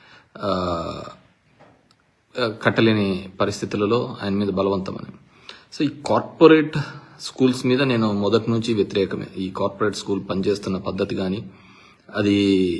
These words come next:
ఏ విధంగా టార్చర్ పెడుతున్నాయి, ఏ విధంగా చేస్తున్నాయి అని చెప్పేసి, ముఖ్యంగా ఈ చైనా కాలేజీలు అంటే చై-, చైతన్య నారాయణ, భాష్యం, రవీంద్ర భారతి ఇవన్నీ నేను ధర్మవరంలో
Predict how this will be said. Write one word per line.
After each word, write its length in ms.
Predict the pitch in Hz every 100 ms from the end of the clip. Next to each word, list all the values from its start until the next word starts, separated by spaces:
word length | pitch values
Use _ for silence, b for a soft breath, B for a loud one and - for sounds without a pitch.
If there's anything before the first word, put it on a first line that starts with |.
| - - -
ఏ 140 | 107 113
విధంగా 300 | 120 120 117
టార్చర్ 460 | - 104 104 104
పెడుతున్నాయి, 540 | 98 95 98 95 92 98
ఏ 220 | 95 101
విధంగా 600 | 104 104 101 98 92 - - B B B B - 107
చేస్తున్నాయి 600 | 95 - 101 98 92 92
అని 100 | 85
చెప్పేసి, 300 | - 90 -
ముఖ్యంగా 300 | 92 104 98
ఈ 140 | 98 95
చైనా 180 | 98 104
కాలేజీలు 400 | 101 95 92 92
అంటే 160 | 95 92
చై-, 600 | - 95 92 90 92 95
చైతన్య 320 | 95 98 98
నారాయణ, 560 | 95 92 95 95 92 - - - b b b b -
భాష్యం, 640 | 95 95 - 98 98 95
రవీంద్ర 340 | 92 95 92 90
భారతి 360 | 92 90 90
ఇవన్నీ 180 | 85 98
నేను 240 | 113 110
ధర్మవరంలో 880 | 107 107 113 110 110 107 101 98 -